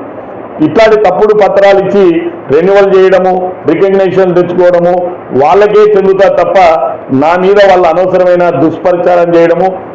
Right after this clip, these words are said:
నా మీద ఏదో పగ సాధించాలనుకోవడం అనేది కరెక్ట్ పద్ధతి కాదు. ఏమన్నా ఉంటే మీరందరూ మంచి ఎడ్యుకేషన్ ఇవ్వండి, బాగా చదువు చెప్పండి, పేరెంట్స్ని ఆకట్టుకోండి, అలాగే చేయండి, కానీ నా మీద అలా చేయడం అనేది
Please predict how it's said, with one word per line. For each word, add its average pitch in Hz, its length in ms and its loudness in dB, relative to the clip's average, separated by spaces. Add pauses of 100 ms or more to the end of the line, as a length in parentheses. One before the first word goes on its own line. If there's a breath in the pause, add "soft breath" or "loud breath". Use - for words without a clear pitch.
నా 156 140 0
మీద 190 220 0
ఏదో 190 200 2
పగ 170 300 0
సాధించాలనుకోవడం 170 1000 0
అనేది 165 440 2 (380)
కరెక్ట్ 170 280 0
పద్ధతి 156 420 0
కాదు. 180 460 2 (260)
ఏమన్నా 180 300 0
ఉంటే 208 560 0 (360)
మీరందరూ 180 600 2 (380)
మంచి 185 340 -2
ఎడ్యుకేషన్ 202 520 0
ఇవ్వండి, 190 360 0 (400)
బాగా 180 280 2
చదువు 196 420 0
చెప్పండి, 190 480 0 (320)
పేరెంట్స్ని 196 440 0
ఆకట్టుకోండి, 190 640 0 (380)
అలాగే 196 420 0
చేయండి, 180 260 2
కానీ 165 360 0
నా 160 240 -2
మీద 185 160 0
అలా 170 200 0 (120)
చేయడం 170 240 0
అనేది 175 240 0